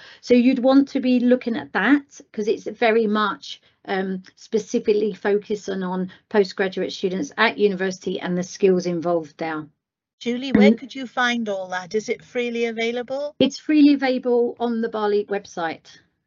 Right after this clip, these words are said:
Speaker 2: Okay.
Speaker 1: Yeah, the can-do statements there is, is
Speaker 2: Wonderful.
Speaker 1: freely available. Um,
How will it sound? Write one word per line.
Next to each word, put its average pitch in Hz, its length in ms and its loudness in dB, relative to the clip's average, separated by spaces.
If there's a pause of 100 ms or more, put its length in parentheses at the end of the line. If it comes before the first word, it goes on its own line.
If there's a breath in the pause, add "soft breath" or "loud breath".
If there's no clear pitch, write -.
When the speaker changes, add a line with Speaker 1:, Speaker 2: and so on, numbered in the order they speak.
(300)
Speaker 2:
Okay. 170 200 -6
Speaker 1:
Yeah, 180 140 -2 (280)
the 196 80 -6
can-do 185 380 -6
statements 170 540 -10
there 165 300 -8 (160)
is, 180 180 -8
is 160 100 -10
Speaker 2:
Wonderful. 185 240 -10
Speaker 1:
freely 175 260 -4
available. 165 640 -6 (360 soft breath)
Um, 196 440 4